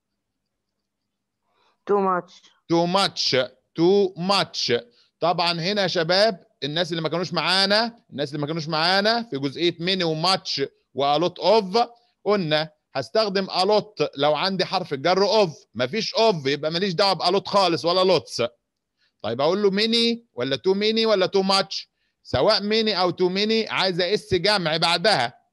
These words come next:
Speaker 2: يعني أقول مثلا too many books أو too many boys أو too many cars. إنما أنا عندي sugar، كلمة sugar كمية،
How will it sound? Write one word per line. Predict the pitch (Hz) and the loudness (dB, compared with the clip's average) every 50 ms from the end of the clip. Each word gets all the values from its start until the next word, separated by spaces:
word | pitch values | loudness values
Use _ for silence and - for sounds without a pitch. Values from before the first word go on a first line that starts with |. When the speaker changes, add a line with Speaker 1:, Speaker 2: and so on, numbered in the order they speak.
| _ _ - | _ _ -12
Speaker 2:
يعني | 110 120 131 135 143 | -10 -6 -4 -4 -2
أقول | 139 143 160 165 165 156 | 0 0 0 0 0 -2
مثلا | 165 180 196 - 202 202 208 214 214 208 - - | -2 -2 -2 0 0 2 2 2 0 -2 -2 -4
too | 147 143 | -4 -2
many | 143 160 180 190 175 | -2 -2 -2 -2 2
books | 175 226 214 - - - - | 4 4 2 2 -2 -10 -8
أو | 110 107 104 | -8 -8 -8
too | - - 127 139 | -6 -6 -6 -4
many | 165 175 190 190 | -4 -4 -4 -2
boys | 170 214 220 220 208 190 143 123 | 2 2 4 6 4 4 2 0
أو | 120 110 | -2 -4
too | 104 - 139 143 | -4 -4 -6 -4
many | 175 190 196 196 196 185 165 - 220 | -4 -2 -2 0 -2 -2 0 0 2
cars. | 220 226 226 214 190 165 147 127 123 143 - - _ _ _ _ _ _ _ _ _ 104 | 2 4 4 4 4 4 2 0 0 -2 -2 -2 _ _ _ _ _ _ _ _ _ -10
إنما | 117 139 165 190 202 208 | -8 -4 -4 -2 0 0
أنا | 202 196 190 190 | 2 2 2 2
عندي | 185 170 185 226 226 190 202 | 2 0 -2 -2 -2 -2 -4
sugar، | 160 - 220 240 226 185 156 123 110 - _ - | -2 4 6 6 6 6 4 2 2 -2 _ -10
كلمة | 117 123 135 156 151 - - 202 | -10 -8 -6 -6 -6 -4 2 2
sugar | 208 190 175 143 127 - - _ _ _ _ _ _ _ | 2 4 4 2 2 0 -6 _ _ _ _ _ _ _
كمية، | - 143 143 156 165 180 196 208 220 214 214 220 226 226 240 262 - | -4 -2 -2 -2 -2 0 0 0 2 2 2 2 2 2 2 -2 -6